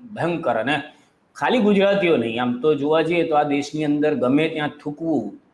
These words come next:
એનું ચલણ બહુ જ વધી ગયું છે. અને એક, એક એનો રિપોર્ટ પણ આવ્યો છે, એ તમને રિપોર્ટ બતાવું. એક કોકે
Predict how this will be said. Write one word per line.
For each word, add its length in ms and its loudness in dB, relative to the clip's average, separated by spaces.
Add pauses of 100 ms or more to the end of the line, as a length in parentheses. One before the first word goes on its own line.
(140)
એનું 260 -8
ચલણ 320 0
બહુ 220 0
જ 60 -4
વધી 340 0
ગયું 240 -4
છે. 120 -10
અને 140 -4
એક, 160 -8 (760)
એક 160 -12
એનો 200 2
રિપોર્ટ 420 2
પણ 160 0
આવ્યો 280 2
છે, 140 -2
એ 320 -2
તમને 320 -4
રિપોર્ટ 340 -2
બતાવું. 340 0
એક 200 -6
કોકે 640 -2